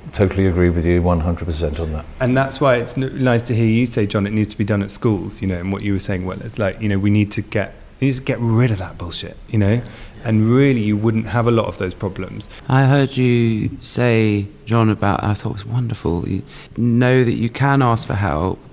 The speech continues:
Speaker 3: and that there are services or pl-, places available, and people you know, that was what I, I just thought, "You did it so much better. I'll listen back to the recording <laughs> and then say that I said it." Um,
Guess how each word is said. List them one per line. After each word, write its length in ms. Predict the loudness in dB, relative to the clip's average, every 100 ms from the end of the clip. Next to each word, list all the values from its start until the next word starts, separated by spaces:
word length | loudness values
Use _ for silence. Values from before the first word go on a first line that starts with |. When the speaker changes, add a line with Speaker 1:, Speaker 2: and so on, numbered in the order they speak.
| -20 -20 -20 -6
Speaker 3:
and 200 | -2 0
that 100 | 0
there 180 | 0 2
are 300 | 2 2 -2 -8 -20 -20 -20 -20 -20 -20 -20 -12
services 600 | -6 0 0 0 -4 -4
or 80 | -4
pl-, 220 | -8 -14 -14 -6
places 500 | 0 0 -2 -10 -8
available, 580 | -4 0 0 -2 -6 -8
and 120 | -8
people 220 | -8 -8 -14 -20 -16 -4
you 120 | -4
know, 100 | -4 -4
that 200 | -4 -4
was 180 | -6
what 120 | -6 -6
I, 140 | -2
I 20 | -2
just 200 | -2 -2
thought, 200 | -2 -4
"You 120 | -8 -6
did 140 | -4 -4
it 100 | -2
so 120 | -4
much 180 | -4 -2
better. 160 | -2
I'll 80 | -2
listen 220 | -4 -4
back 160 | -4 -4
to 80 | -4
the 60 |
recording 380 | -2 2 2 0 -4 -8 -8 -6 -6
<laughs> 440 | -6 -4 -4 -2
and 120 | 2
then 120 | 2 2
say 160 | 0
that 100 | 2
I 100 | 0
said 180 | 0 -2
it." 100 | -4 -8 0
Um, 340 | 2 6 4